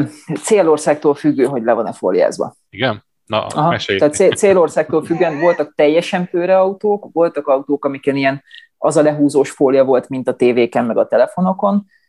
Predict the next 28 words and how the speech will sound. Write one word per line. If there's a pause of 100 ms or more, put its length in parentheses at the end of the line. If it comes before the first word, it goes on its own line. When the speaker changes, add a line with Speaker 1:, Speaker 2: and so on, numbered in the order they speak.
Speaker 1:
és
voltak
a
Japánba
visszaszállított
Suzukik,
mert
ugye
amikor
nálunk
készült
a (260)
Splash, (300)
akkor
azt
tőlünk
vitték
Japánba. (280)
Na
azokon (260)
ilyen
teljesen
masszív
vegyvédelmi
ruha
volt, (220)
egy
ilyen